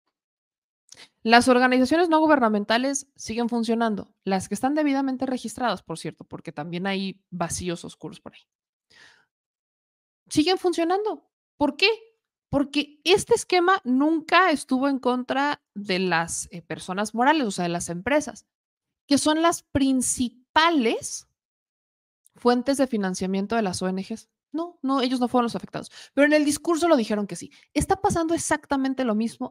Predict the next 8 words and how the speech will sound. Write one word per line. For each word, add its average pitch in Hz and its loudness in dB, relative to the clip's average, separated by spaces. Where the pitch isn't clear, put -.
en 190 -2
este 190 -8
momento. 175 -14
Es - 2
que 349 2
la 320 6
base 302 0
trabajadora, 240 0